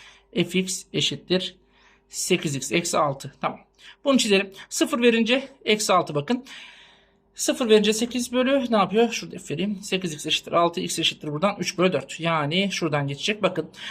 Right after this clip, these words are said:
bu fonksiyon doğrusal fonksiyon arkadaşlar. Böyle gidiyor. Birebir olduğu zaten belli. Şimdi integral alacağım artık. O da şuraya yaz verelim. Sıfırdan bire f x neydi? Sekiz x eksi altı. Hadi integralini alalım.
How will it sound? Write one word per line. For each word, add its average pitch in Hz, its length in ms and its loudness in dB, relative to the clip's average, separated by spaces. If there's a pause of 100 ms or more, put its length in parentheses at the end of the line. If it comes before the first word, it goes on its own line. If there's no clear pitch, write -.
(120)
bu 277 40 -16
fonksiyon 254 440 4
doğrusal 247 320 2
fonksiyon 190 340 2
arkadaşlar. 165 300 0
Böyle 202 240 6
gidiyor. 170 440 0 (320)
Birebir 233 300 8
olduğu 147 280 2
zaten 190 580 2
belli. 143 540 2 (320)
Şimdi 330 220 2
integral 240 300 6
alacağım 156 320 4
artık. 233 460 -4 (100)
O 175 200 -4
da 180 260 2 (180)
şuraya 151 240 -4
yaz 139 140 -6
verelim. 156 360 -2 (840)
Sıfırdan 147 680 0
bire 190 280 2
f 208 180 -2
x 208 140 -4
neydi? 208 440 2 (120)
Sekiz 214 440 0
x - 180 -6
eksi - 260 -2
altı. 180 400 0 (300)
Hadi 254 200 2
integralini 196 420 2
alalım. 160 300 2